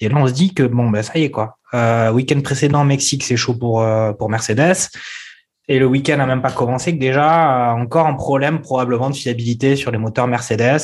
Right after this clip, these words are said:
Et puis, euh, voilà, euh, vlam, cinq places de pénalité,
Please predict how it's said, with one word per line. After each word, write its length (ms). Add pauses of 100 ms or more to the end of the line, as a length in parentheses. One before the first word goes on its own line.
Et 60
puis, 380
euh, 80
voilà, 720
euh, 40
vlam, 420 (420)
cinq 260
places 160
de 60
pénalité, 800